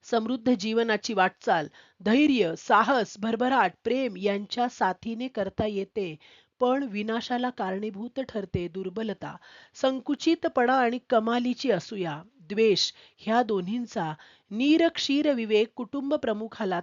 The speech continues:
तसेच सर्वोच्च पदी विराजमान होणाऱ्या सत्ता प्रमुखाला करता यायला हवा.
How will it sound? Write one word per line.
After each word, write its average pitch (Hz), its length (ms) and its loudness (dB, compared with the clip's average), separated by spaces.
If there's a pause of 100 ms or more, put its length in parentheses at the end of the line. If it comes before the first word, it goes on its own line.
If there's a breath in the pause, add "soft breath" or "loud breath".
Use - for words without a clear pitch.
तसेच 220 420 2
सर्वोच्च 247 500 -2
पदी 240 320 -2
विराजमान 226 680 0
होणाऱ्या 208 520 -6 (380 loud breath)
सत्ता 233 440 -4
प्रमुखाला 214 580 -6
करता 214 400 -6
यायला 262 280 -2
हवा. 208 240 -8